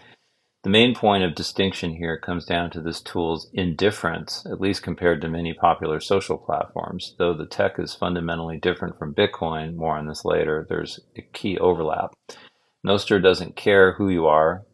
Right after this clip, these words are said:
whether you follow a set agenda, or how often you'll feed an algorithm with attention. Nostr acts more like aspiring decentralized tech that may incentivize truth with the help of Bitcoin.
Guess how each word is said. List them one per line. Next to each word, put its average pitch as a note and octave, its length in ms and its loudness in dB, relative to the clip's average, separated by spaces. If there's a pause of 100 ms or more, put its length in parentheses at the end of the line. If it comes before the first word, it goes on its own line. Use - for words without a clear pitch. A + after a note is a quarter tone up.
(140)
whether F2 240 0
you E2 120 -2
follow F2 360 8
a D#2+ 40 0
set F2+ 220 4
agenda, E2 540 0
or E2 220 -2
how E2+ 140 6
often E2+ 380 4
you'll D#2+ 140 -4
feed F2 280 -2
an D#2+ 80 -6
algorithm D#2+ 520 0
with D#2 120 -10
attention. - 600 -6 (760)
Nostr G2+ 340 4
acts F2 360 4
more F2 160 2
like E2 280 2
aspiring E2+ 720 0
decentralized E2 840 -4
tech F2+ 380 4 (260)
that F#2 160 2
may E2+ 200 -4
incentivize D#2+ 720 -4
truth F2 500 0 (100)
with E2+ 140 -6
the D#2+ 80 -8
help D#2 300 -2
of - 160 -16
Bitcoin. F#2 540 -4